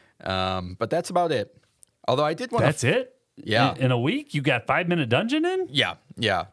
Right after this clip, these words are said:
Speaker 1: We've
Speaker 2: Isn't this a, a podcast about board gaming?
Speaker 1: Yeah.
Speaker 2: We got two games in?
Speaker 1: Yeah,
Speaker 2: We must
Speaker 1: hey.
Speaker 2: have actual lives.
Speaker 1: Yeah, life happens, Michael.
Speaker 2: Sure does, man.
Speaker 1: Um, I did wanna follow up. There's a new report that I saw that got released that I think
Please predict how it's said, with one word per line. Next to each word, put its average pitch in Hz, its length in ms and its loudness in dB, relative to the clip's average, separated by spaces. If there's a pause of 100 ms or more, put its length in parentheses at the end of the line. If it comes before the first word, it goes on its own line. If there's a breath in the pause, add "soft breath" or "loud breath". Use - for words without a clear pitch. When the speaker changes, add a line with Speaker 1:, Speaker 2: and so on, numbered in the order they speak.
Speaker 1:
We've 127 440 -4
Speaker 2:
Isn't 277 260 0
this 277 160 -2
a, 101 440 -2
a 98 60 -6
podcast 160 500 0
about 117 240 0
board 156 240 0
gaming? 185 300 0
Speaker 1:
Yeah. 139 120 4
Speaker 2:
We 113 40 2
got 113 180 0
two 147 140 -2
games 180 300 0
in? 311 220 -2
Speaker 1:
Yeah, 170 120 0
Speaker 2:
We 185 160 0
must 185 180 2
Speaker 1:
hey. 131 60 4
Speaker 2:
have 113 100 2
actual 131 320 0
lives. 156 480 -2
Speaker 1:
Yeah, 113 220 2
life 131 320 0
happens, 120 580 -4
Michael. 98 200 -4
Speaker 2:
Sure 110 120 2
does, 98 240 0
man. 87 300 -4 (160)
Speaker 1:
Um, 101 540 0 (120)
I 127 80 2
did 196 180 -2
wanna 170 180 0
follow 123 320 0
up. 110 180 -2
There's 104 260 -2
a 101 220 0 (280 loud breath)
new 131 600 -2 (480 soft breath)
report 123 440 0
that 104 120 -4
I 101 80 2
saw 101 240 0
that 98 200 -2
got 101 180 0
released 98 560 -2
that 98 360 -4
I 104 60 -4
think 110 360 -4